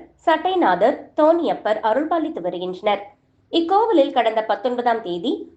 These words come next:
ஆடிப்பூர உற்சவம் கொடியேற்றத்துடன் தொடங்கி நடைபெற்று வருகிறது. முக்கிய நிகழ்வாக ஆடிப்பூரம் சுவாமி அம்பாள் திருக்கல்யாண வைபவம் நடைபெற்றது. முன்னதாக திருநிலை நாயகி அம்பாள் பிரம்மபுரீஸ்வரர் சுவாமிகள் அலங்கரிக்கப்பட்ட மணமேடையில் எழுந்தருள,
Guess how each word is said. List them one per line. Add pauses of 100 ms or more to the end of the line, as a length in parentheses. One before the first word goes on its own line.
(160)
ஆடிப்பூர
உற்சவம்
கொடியேற்றத்துடன்
தொடங்கி
நடைபெற்று
வருகிறது. (580)
முக்கிய
நிகழ்வாக (180)
ஆடிப்பூரம்
சுவாமி
அம்பாள்
திருக்கல்யாண
வைபவம்
நடைபெற்றது. (640)
முன்னதாக (180)
திருநிலை
நாயகி
அம்பாள் (320)
பிரம்மபுரீஸ்வரர்
சுவாமிகள் (360)
அலங்கரிக்கப்பட்ட
மணமேடையில்
எழுந்தருள,